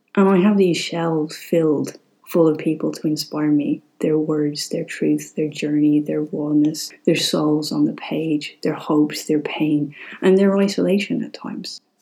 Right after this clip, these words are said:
And to quote some of John Lewis's words that spoke to me so much recently,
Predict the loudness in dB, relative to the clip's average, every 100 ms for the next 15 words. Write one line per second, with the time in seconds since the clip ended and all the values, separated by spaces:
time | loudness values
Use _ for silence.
0 | 2 4 4 4 0 2 2 2 0 0
1 | 2 2 0 2 4 4 0 0 -2 -2
2 | -4 -4 -4 -6 -4 -4 -4 -4 -4 -2
3 | -4 -8 _ -6 0 2 4 4 2 -4
4 | -2 -2 0 -4